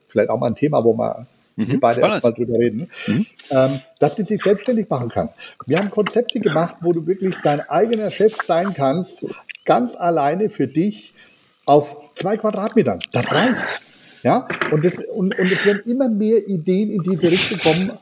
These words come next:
Speaker 1: Wichtig ist aber, wo kommt mein Gemüse her?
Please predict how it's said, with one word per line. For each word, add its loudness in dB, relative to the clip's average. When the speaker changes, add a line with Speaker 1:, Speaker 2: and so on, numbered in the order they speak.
Speaker 1:
Wichtig 2
ist -4
aber, 0
wo 0
kommt -2
mein 0
Gemüse 0
her? 0